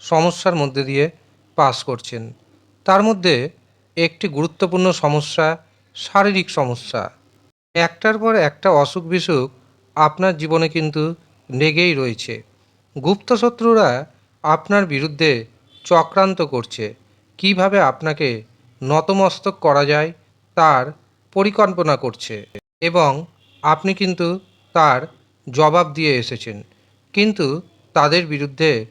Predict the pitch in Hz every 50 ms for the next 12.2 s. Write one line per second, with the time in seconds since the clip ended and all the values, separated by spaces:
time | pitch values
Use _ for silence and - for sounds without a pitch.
0 | _ _ _ _ _ _ _ - 175 143 123 143 151 160 180 185 - 196 196 190
1 | 185 165 131 147 156 151 165 160 160 156 147 139 143 147 165 - _ _ _ _
2 | _ _ _ - - 170 165 - - - 165 147 151 151 - _ _ _ _ _
3 | _ _ - 165 165 165 - 208 214 214 208 185 147 135 127 - 135 135 160 -
4 | _ _ _ _ - 160 160 175 - 175 156 147 135 123 120 113 113 110 107 104
5 | 110 117 - _ _ _ _ - 156 165 175 170 - 214 202 175 127 139 175 -
6 | _ _ _ _ - 135 127 151 156 165 170 165 165 170 160 156 156 147 151 151
7 | 151 160 175 175 _ _ _ _ _ _ _ - - _ _ _ - 151 147 131
8 | 156 180 190 202 208 208 190 165 147 127 123 135 135 139 156 - _ _ _ _
9 | _ _ - 123 127 156 160 147 147 131 123 123 113 - - 117 107 104 - _
10 | _ _ _ _ _ _ _ - 127 131 147 175 196 214 202 214 214 208 226 185
11 | 151 151 151 151 147 156 170 175 170 - - 156 143 - - 170 151 160 160 147
12 | - - 165 165